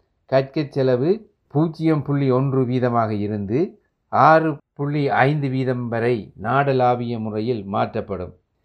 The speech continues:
அவர்கள் முகம் கொடுக்க வேண்டியிருப்பது கல்வி செலவிற்கு மட்டுமல்ல, அதற்கு மேலதிகமாக பின்வரும் செலவுகளையும் எதிர்கொள்ள வேண்டி வரும்.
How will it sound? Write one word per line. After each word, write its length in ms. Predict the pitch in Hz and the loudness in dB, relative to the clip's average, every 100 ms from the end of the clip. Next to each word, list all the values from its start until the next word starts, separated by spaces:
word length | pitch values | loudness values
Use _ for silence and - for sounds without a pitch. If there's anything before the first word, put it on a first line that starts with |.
| _ - | _ -2
அவர்கள் 520 | 107 117 107 117 104 | 2 2 2 -2 -2
முகம் 340 | 107 113 131 | -4 -2 0
கொடுக்க 340 | 123 113 104 107 | 0 -2 -2 -4
வேண்டியிருப்பது 840 | 107 104 107 107 104 113 123 165 | -4 -4 -6 -6 -8 -6 -6 -8
கல்வி 380 | - 123 131 131 | -6 -2 -2 -2
செலவிற்கு 440 | 120 113 104 - | -2 -2 -4 -8
மட்டுமல்ல, 760 | 95 101 107 104 101 95 90 _ _ _ | -6 -6 -6 -4 -4 -4 -6 _ _ _
அதற்கு 420 | 95 101 104 117 | -4 -2 -2 -4
மேலதிகமாக 920 | 107 110 113 110 110 110 110 113 180 - _ - | -2 -2 0 0 0 0 0 0 -2 -6 _ -6
பின்வரும் 480 | 127 139 131 113 | -2 2 2 0
செலவுகளையும் 840 | 104 120 120 113 113 110 120 90 - - | -2 -2 0 0 -2 -2 -4 -6 -14 -10
எதிர்கொள்ள 520 | 113 120 113 110 104 | -4 -2 -2 -2 0
வேண்டி 280 | 98 92 92 | -2 -4 -8
வரும். 340 | 92 95 | -8 -10